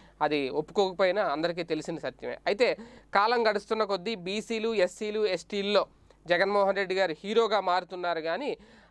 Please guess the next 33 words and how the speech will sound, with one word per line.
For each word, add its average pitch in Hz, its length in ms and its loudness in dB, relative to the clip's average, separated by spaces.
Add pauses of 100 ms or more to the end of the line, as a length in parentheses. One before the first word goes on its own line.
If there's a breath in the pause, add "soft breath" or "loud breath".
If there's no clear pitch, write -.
(120)
అగ్ర 254 300 2
కులాల్లో 233 640 0
ప్రధానంగా 190 500 -2
రెడ్డి 165 260 -4
సామాజిక 196 500 -2
వర్గం, 175 260 -4
ఆయన 160 220 0
సొంత 160 300 -8
సామాజిక 180 500 -2
వర్గం 165 300 0
రెడ్డి 156 160 -4
సామాజిక 165 400 0
వర్గంలో 156 380 0
కానీ, 160 220 -2
కమ్మ 156 240 -2
సామాజిక 156 420 0
వర్గంలో 139 400 0
కానీ, 180 280 2 (360 loud breath)
వాళ్ళకి 160 520 2 (220 soft breath)
పార్టీలో 202 500 4
ఉన్నా 180 240 2
సరే 180 220 -4
కాస్తంత 175 520 -2
నిరాశ 165 580 2
అయితే 220 260 0
వాళ్ళని 185 360 2
వెంటాడుతుంది. 175 760 0
ఏదో 165 280 0
అడపాదడపా 175 640 0
ఒకళ్ళిద్దరికి 175 600 -2
పదవులు 165 360 -2
దక్కాయి 156 300 -4
తప్ప 147 340 -2